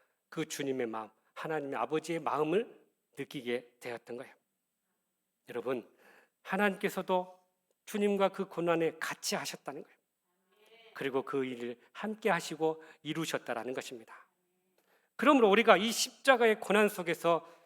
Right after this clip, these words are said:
예수님의 이 순종을 배우고요. 또 고난 가운데 함께 하신 그 하나님을 우리가 경험하고 그렇게 믿음으로 나아가야 할 줄로 믿습니다.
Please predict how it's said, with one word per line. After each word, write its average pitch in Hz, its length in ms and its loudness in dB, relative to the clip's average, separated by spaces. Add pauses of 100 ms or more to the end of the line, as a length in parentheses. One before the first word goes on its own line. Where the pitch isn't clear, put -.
(160)
예수님의 135 560 -4
이 170 160 -6
순종을 214 580 0
배우고요. 117 460 -6 (640)
또 127 180 0
고난 131 380 0
가운데 139 480 2
함께 - 340 -8
하신 214 340 -4 (240)
그 254 120 -4
하나님을 202 480 -2
우리가 131 400 -2
경험하고 120 600 -2 (360)
그렇게 117 320 -6
믿음으로 131 600 -4 (260)
나아가야 120 500 0
할 113 120 -6
줄로 113 440 -6
믿습니다. 117 640 -12